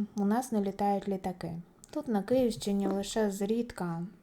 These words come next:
час від часу з'являються українські винищувачі. А я щоразу думаю про той час, коли ми перестанемо жахатися цього звуку.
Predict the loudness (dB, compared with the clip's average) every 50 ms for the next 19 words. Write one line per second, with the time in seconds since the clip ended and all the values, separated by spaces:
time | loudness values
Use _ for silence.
0 | -20 -10 -4 -4 -4 -2 -2 -4 -6 -4 -2 -2 -2 -2 -2 -2 -4 -2 0 0
1 | 0 2 2 0 0 0 -2 -4 -6 -4 -2 -2 -2 0 -2 -2 -4 -6 -6 -2
2 | 0 2 2 2 2 0 -2 -6 -8 -8 -6 -8 -8 -10 -14 -18 -18 -20 -20 -20
3 | -20 -20 -20 -20 -20 -18 -8 -2 2 2 2 4 4 6 8 8 8 8 8 6
4 | 4 2 2 2 0 2 2 4 4 4 2 0 -2 -4 -2 -2 -2 0 2 2
5 | 2 0 0 -2 -2 0 0 0 0 -2 -2 -2 -4 -4 -2 -2 -2 -2 0 0
6 | 0 0 0 0 -2 -2 -2 -4 -4 -4 -6 -6 -6 -6 -6 -6 -6 -8 -6 -6
7 | -4 -4 -4 -4 -4 -6 -6 -6 -8 -10 -12